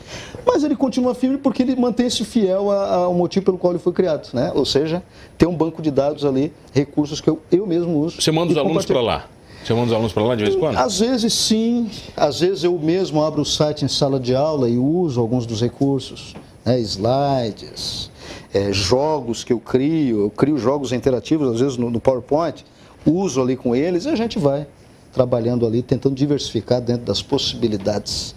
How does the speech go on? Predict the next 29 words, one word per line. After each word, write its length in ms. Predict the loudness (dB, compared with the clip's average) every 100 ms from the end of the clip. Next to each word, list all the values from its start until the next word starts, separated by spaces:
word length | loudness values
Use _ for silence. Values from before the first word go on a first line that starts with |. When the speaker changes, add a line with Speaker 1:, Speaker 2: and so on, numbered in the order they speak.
| -6
Speaker 2:
Obrigado. 300 | -2 0 0
Speaker 1:
que 60 |
nós 200 | 0 -2
temos. 340 | -6 -12 -8 -2
Speaker 2:
Você 80 |
fala 220 | 2 2 2
muitas 400 | 0 0 0 0
verdades 680 | 0 2 2 0 -2 -6 -2
e 200 | 0 2
elas 220 | 2 0
são 320 | 0 -2 -2
inconvenientes 800 | -2 0 0 0 0 0 0 -2
pra 140 | -2
algumas 280 | 0 0 0
pessoas. 600 | 0 0 0 0 -4 -10 -16 -20 -20 -20 -20 -20 -20 -6
Speaker 1:
Às 140 | -2 0
Speaker 2:
É. 80 | 2
Speaker 1:
vezes 220 | 0 -2
sim. 100 | -6 -10 -2
Speaker 2:
Alguns 400 | 0 0 -2 -2
pais, 760 | -2 0 2 -2 -4 -6 -8 -16 -20 -20 -20 -20 -10
professores, 840 | -4 -2 0 0 0 0 0 -2 -2
direção 420 | -2 0 0 -2
de 60 | 0
colégio 460 | 0 0 0 -2
te 100 | -4
perseguem 520 | -4 -2 0 0 -2
por 160 | -4 -4
isso? 200 | -4 -6